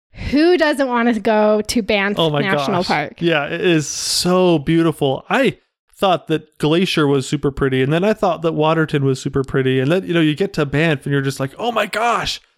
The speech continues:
Speaker 2: there's so many beautiful mountains and snow-capped peaks and then glaciers,"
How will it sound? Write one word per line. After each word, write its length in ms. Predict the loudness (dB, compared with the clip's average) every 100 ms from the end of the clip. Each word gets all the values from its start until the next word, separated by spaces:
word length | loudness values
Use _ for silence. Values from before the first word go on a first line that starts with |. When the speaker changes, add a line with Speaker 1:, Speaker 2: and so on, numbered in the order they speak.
| _ _ _
Speaker 2:
there's 260 | 0 0 -2
so 720 | -8 -6 -2 0 2 4 2
many 260 | 0 0 0
beautiful 460 | 0 0 0 -4
mountains 560 | -2 0 0 0 0 0
and 120 | -2
snow-capped 720 | -2 -2 -2 -2 -4 -4 -6
peaks 360 | -2 -2 -2 -4
and 100 | 0
then 200 | 0 0
glaciers," 840 | 0 0 0 0 -2 -4 -6 -10